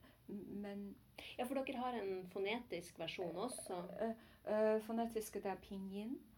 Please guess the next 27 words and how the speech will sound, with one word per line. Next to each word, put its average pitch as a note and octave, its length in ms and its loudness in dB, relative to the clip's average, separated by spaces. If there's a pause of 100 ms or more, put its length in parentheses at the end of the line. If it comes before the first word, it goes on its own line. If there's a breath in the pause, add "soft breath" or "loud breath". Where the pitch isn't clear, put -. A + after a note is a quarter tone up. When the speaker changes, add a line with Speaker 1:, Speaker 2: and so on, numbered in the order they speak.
(100)
Speaker 1:
og G3 120 -4
så G3 140 -2
har F3 180 -4
du F3+ 200 -4
da, E3+ 300 -8
eh, F#3 120 -2 (240)
det A3+ 160 8
kjøres G3+ 380 2
alltid - 260 -4
samtidig. - 560 -8 (280)
Speaker 2:
Mm. A#3 80 -2
Speaker 1:
Eh, - 640 -6
for, - 320 -2
eh, E3+ 400 -2
u-, F3+ 80 -2 (260)
hvordan F3 380 -2
et F3+ 140 -10
tegn E3+ 300 -8
uttales, F3 580 -4
og F3 60 -4
hvordan D#3+ 220 -10
det D#3+ 100 -10
skrives, - 640 -6
det - 100 -10
skriftlige - 440 -8
Speaker 2:
Mm. - 400 -14
Speaker 1:
og D3 360 -8